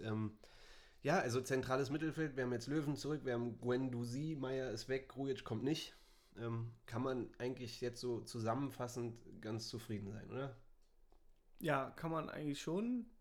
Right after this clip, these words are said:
Speaker 2: Dann ist ja noch die Frage, ob jetzt Rekik tatsächlich
Speaker 1: Genau,
Speaker 2: geht.
Speaker 1: kommen wir mal jetzt zu einer anderen Position.
Speaker 2: Der steht vor einem Wechsel zum F C Sevilla. Das wurde
Speaker 1: Genau.
Speaker 2: gestern schon bekannt.
Speaker 1: Äh, g-, äh, genau, er wurde gestern schon in Sevilla gesichtet.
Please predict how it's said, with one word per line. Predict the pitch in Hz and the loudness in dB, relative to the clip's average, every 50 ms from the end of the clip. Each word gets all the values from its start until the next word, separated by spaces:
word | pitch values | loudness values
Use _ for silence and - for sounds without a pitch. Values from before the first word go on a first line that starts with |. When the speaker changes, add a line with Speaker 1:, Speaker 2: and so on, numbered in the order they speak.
| - - - - | -20 -14 -6 0
Speaker 2:
Dann | 151 147 151 156 160 156 156 151 151 151 147 - - - - - - - - - - - - | 2 2 4 2 2 -2 -2 -2 -2 -4 -4 -6 -10 -20 -20 -20 -20 -20 -20 -20 -20 -20 -16
ist | - 151 151 - | -10 -6 -2 0
ja | 160 156 | 0 0
noch | 147 151 156 - - - - - - - - - - | 0 -2 -2 -4 -6 -16 -20 -20 -20 -20 -16 -10 -8
die | 160 147 | -8 -6
Frage, | - - 143 143 151 156 151 143 | -4 -2 0 2 2 2 0 -2
ob | 147 - | -2 0
jetzt | 147 143 139 - 143 | 0 0 0 0 -2
Rekik | 139 156 196 214 - 247 240 - - | 0 2 2 2 0 -4 -4 -4 -4
tatsächlich | - 185 - - 170 175 - 202 196 - | -4 -4 -2 -2 -4 -2 0 -2 0 2
Speaker 1:
Genau, | - 147 143 123 117 | 4 6 6 6 4
Speaker 2:
geht. | 110 - | 2 0
Speaker 1:
kommen | - 135 135 139 | 0 2 4 4
wir | 131 | 6
mal | 127 123 120 117 120 117 | 6 6 6 6 4 4
jetzt | 117 117 117 - - - | 2 2 0 -2 -4 -4
zu | - 120 113 | -2 0 2
einer | 110 110 110 | 2 2 4
anderen | 113 139 175 175 156 | 4 6 6 4 4
Position. | 135 160 160 165 160 - 160 165 185 208 196 - - - - - - - - - - - - - - - - - - - - - - | 4 2 0 0 0 0 2 2 2 2 0 -4 -10 -18 -20 -20 -20 -20 -20 -20 -20 -20 -20 -20 -20 -20 -20 -20 -20 -20 -20 -20 -16
Speaker 2:
Der | 208 151 151 143 151 165 180 190 208 226 220 190 185 | -14 -12 -6 0 2 4 6 6 6 6 4 4 2
steht | 175 - - 202 196 196 196 | 0 2 6 8 8 8 8
vor | - 190 160 | 6 4 4
einem | 156 170 170 | 4 4 2
Wechsel | 185 185 - - 208 190 185 | 2 0 0 -2 -4 -4 -4
zum | - - 175 - | -2 -2 -2 0
F | - 196 202 202 | 0 0 0 -2
C | - - 208 | -2 -2 -2
Sevilla. | 190 - - 208 165 156 175 180 170 143 123 123 123 | 0 0 0 -2 0 0 2 2 2 2 2 2 -2
Das | 127 - - - - - - | -4 -6 -8 -12 -16 -16 -12
wurde | 185 175 151 151 156 | -8 -2 2 2 4
Speaker 1:
Genau. | 151 143 | 4 4
Speaker 2:
gestern | - 165 175 - - 202 196 | 4 4 4 4 2 0 0
schon | - 208 220 208 | 2 0 0 0
bekannt. | 208 208 - 196 208 240 277 294 - - - - - - - - - - | 0 -2 -2 0 0 2 0 0 -2 -6 -12 -14 -18 -18 -18 -16 -12 -8
Speaker 1:
Äh, | 139 131 | -8 -8
g-, | - 127 - - - - - | -8 -10 -10 -10 -8 -4 -4
äh, | 127 123 | -2 0
genau, | 113 127 131 | 2 2 4
er | 117 110 107 | 4 2 2
wurde | 117 117 117 | 2 2 2
gestern | 110 127 123 - - 139 120 | 2 0 0 0 -2 -2 -2
schon | 110 135 117 | 0 0 0
in | 101 110 | 0 0
Sevilla | 110 - 123 107 123 143 135 107 | 0 0 0 0 0 0 0 0
gesichtet. | 107 101 104 127 - - - 180 175 175 - | -2 -2 -4 -4 -6 -6 -4 -6 -6 -6 -8